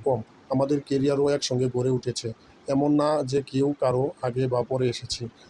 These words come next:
সেসব দিক থেকে আমাদের মধ্যে কোনো ঝামেলা ছিল না। কিন্তু একটা সময় এসে মনে হচ্ছিল, এগারো বছর আগেই একজন মানুষ, তারপরেও একজন এক থাকে না, অনেক পরিবর্তন দেখা যায়।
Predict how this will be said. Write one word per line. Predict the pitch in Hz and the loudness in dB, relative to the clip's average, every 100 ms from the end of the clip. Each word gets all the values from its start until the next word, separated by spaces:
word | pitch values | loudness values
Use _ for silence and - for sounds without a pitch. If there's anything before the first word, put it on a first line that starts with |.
| - | -8
সেসব | - 147 147 131 | -4 0 0 0
দিক | 139 | -4
থেকে | - 139 127 | -2 -2 0
আমাদের | 123 127 131 | 0 0 0
মধ্যে | 127 123 123 123 - - - | 0 0 0 -2 -4 -10 -8
কোনো | 143 139 | -2 0
ঝামেলা | 127 123 135 135 | 2 2 2 0
ছিল | 120 113 | 0 -2
না। | 107 - - - - | -4 -10 -20 -20 -6
কিন্তু | - 156 165 | -2 2 2
একটা | - | 2
সময় | 143 147 156 | 0 2 2
এসে | 131 135 123 | 2 0 0
মনে | 127 127 | 0 0
হচ্ছিল, | 135 131 135 123 131 - - | 0 0 0 0 -2 -10 -4
এগারো | 143 165 170 | 0 2 2
বছর | 160 143 | 2 2
আগেই | 135 127 135 | 0 2 0
একজন | 127 123 131 | 0 0 0
মানুষ, | 123 123 123 | 0 0 -2
তারপরেও | - 123 - 127 123 - - | -2 -4 -2 -2 -2 -4 -6
একজন | 135 123 127 131 | -4 -2 -2 0
এক | 135 135 - - - - - - | -2 -4 -14 -20 -20 -20 -20 -8
থাকে | 131 127 | -4 -2
না, | 123 110 - | -2 -2 -4
অনেক | 131 143 123 | -2 0 0
পরিবর্তন | 147 143 135 143 | 0 0 0 0
দেখা | 123 120 | 0 -2
যায়। | 117 113 | -2 -4